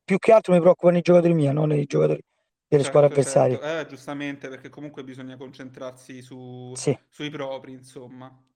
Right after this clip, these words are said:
Speaker 1: Io so quello che, quello che mi possono dare i miei ragazzi, la mia squadra, e vediamo, mettendolo in campo, non, non ho paura di nessuno, sinceramente.
Speaker 2: No,
Speaker 1: Poi
Speaker 2: quello
Speaker 1: chi è più
Speaker 2: mai, <laughs>
Speaker 1: bravo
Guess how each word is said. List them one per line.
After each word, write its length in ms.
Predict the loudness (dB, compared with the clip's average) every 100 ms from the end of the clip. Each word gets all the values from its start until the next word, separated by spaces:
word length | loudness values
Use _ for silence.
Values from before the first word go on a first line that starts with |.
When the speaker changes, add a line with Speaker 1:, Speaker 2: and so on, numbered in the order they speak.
| -2
Speaker 1:
Io 200 | 2 4
so 120 | 2
quello 280 | 4 4 6
che, 220 | 4 2
quello 320 | 4 4 6 4
che 120 | 2
mi 100 | 2
possono 320 | 2 2 2
dare 160 | 4 2
i 60 |
miei 120 | 4 6
ragazzi, 540 | 6 6 4 0 -6 -6 _ _ _
la 120 | 0 4
mia 120 | 4
squadra, 560 | 4 4 4 6 4 2 _ _ _ _ _
e 400 | -2 2 0 0
vediamo, 800 | -2 2 2 4 4 4 4 2
mettendolo 500 | 0 2 2 2 0
in 60 |
campo, 400 | 4 4 4 2 -2
non, 200 | -2 -6 -12 _ _ _ _ _
non 160 | 4
ho 80 | 4
paura 240 | 4 4
di 100 | 4
nessuno, 340 | 2 -2 -2 -4
sinceramente. 680 | -4 0 0 0 -8 -18 _ _ _ _
Speaker 2:
No, 180 | -14 -6
Speaker 1:
Poi 240 | 2 2 2
Speaker 2:
quello 20 |
Speaker 1:
chi 140 | 2
è 40 | 4
più 160 | 2
Speaker 2:
mai, 40 | 4
<laughs> 0 |
Speaker 1:
bravo 280 | 6 6